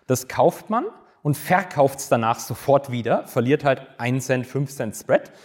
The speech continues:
kriegt aber danach diesen Euro gut geschrieben. Und die Handelskosten von zehn Euro rein, zehn Euro raus trägt man nicht, weil eben gleichzeitig noch diese Free Trade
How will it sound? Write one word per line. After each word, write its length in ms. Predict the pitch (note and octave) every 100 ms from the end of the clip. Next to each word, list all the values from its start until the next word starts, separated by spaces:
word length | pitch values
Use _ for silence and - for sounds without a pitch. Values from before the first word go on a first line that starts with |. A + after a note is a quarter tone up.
| _
kriegt 240 | - D#3 D3+
aber 120 | C3
danach 260 | B2 A#2+ -
diesen 240 | A#2+ A2+
Euro 300 | G#2+ A#2 A2+
gut 200 | A#2+ A2
geschrieben. 440 | A2+ - F#2 D2 - - _
Und 160 | A#2 G#2+
die 100 | G#2
Handelskosten 720 | C#3 G3+ - F3+ F#3 - F3
von 220 | C3+ A#2+
zehn 240 | - C3
Euro 260 | A2 G#2 G2+
rein, 260 | G2 C#3
zehn 260 | D3+ C#3 A#2+
Euro 200 | G#2+ G2+
raus 340 | F#2+ A#2+ -
trägt 360 | - A2+ - -
man 120 | D#3
nicht, 300 | D#3+ E3+ G#2+
weil 220 | G2+ B2+
eben 180 | B2+ B2
gleichzeitig 480 | A2 G#2+ B2 C3+ A2
noch 160 | A2+ A2
diese 200 | G#2+ A2
Free 180 | B2
Trade 320 | A2+ A2 F#2